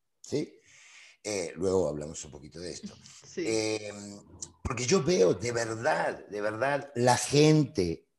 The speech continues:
Speaker 1: las mujeres, el esfuerzo que hacen por querer confiar.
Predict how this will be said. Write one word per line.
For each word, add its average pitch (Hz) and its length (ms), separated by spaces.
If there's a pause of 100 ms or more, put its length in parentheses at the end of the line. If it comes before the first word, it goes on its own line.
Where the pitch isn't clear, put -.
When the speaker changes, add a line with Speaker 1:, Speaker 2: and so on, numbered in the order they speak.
(100)
Speaker 1:
las 92 200
mujeres, 127 520
el 107 120
esfuerzo - 1000
que 117 180
hacen 120 440
por - 220
querer 107 340
confiar. 92 800